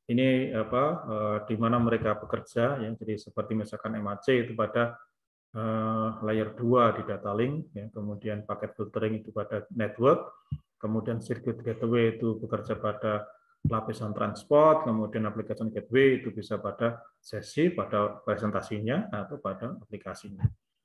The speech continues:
Dan kemudian ada juga yang hybrid, ya, jadi me-, eh, penggunaan model tadi tidak, eh, selalu satu model untuk satu firewall, tidak, tapi mungkin sa-, satu firewall tadi itu bisa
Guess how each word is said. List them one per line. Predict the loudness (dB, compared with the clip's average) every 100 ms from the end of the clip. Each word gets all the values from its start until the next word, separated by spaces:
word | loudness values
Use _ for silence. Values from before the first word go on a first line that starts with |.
| -20 _ _
Dan | 4 6 4 0 -6 -8 -2
kemudian | 0 4 6 6 4 -2
ada | -4 -4
juga | 2 4
yang | 4 4
hybrid, | 2 4 2 2 -6
ya, | -10 -8
jadi | -2 2
me-, | 4 4 2 0 -4 _ _ _ _ -6
eh, | 0 2 4 4
penggunaan | 6 6 6 6 4 2
model | 6 6 8 6
tadi | 2 0 0
tidak, | -2 -2 -6 -6 -2
eh, | 2 2 0
selalu | -4 0 4 6 8 6 0 -16 _ _ _ _ _ _
satu | -8 0
model | 2 6 8 8 6
untuk |
satu | 0 -2 0
firewall, | 0 2 2 2
tidak, | -2 -6
tapi | -6 -2 0
mungkin | 0 -2 -6
sa-, | -8 -6 -4 -4
satu | -6 -2
firewall | 2 4 4 4
tadi | 2 2 2
itu | 2
bisa | -4 0 0 0